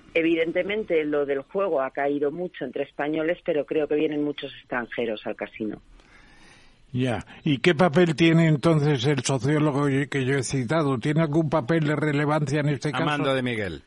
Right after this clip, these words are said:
Speaker 2: ¿Amando
Speaker 1: No.
Speaker 2: de Miguel?
Speaker 1: No,
Speaker 2: No.
Speaker 1: Ama-, Amando de Miguel está a lo suyo, que es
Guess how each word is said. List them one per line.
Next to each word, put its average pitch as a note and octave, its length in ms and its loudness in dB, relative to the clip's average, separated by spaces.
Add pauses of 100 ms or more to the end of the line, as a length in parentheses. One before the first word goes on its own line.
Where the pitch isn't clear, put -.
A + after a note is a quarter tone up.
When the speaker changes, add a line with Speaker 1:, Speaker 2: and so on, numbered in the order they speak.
Speaker 2:
¿Amando C#3 380 2
Speaker 1:
No. C#3 60 2
Speaker 2:
de C3+ 80 2
Miguel? D3 300 0 (580)
Speaker 1:
No, E3 240 2
Speaker 2:
No. F3+ 160 0
Speaker 1:
Ama-, E3+ 320 0 (200)
Amando F3+ 420 -2
de F#3+ 160 -4
Miguel G3 680 -2 (100)
está F3+ 500 -2
a G3+ 40 -2
lo D3 180 -2
suyo, C3 460 -8
que D3 80 -10
es C#3+ 80 -10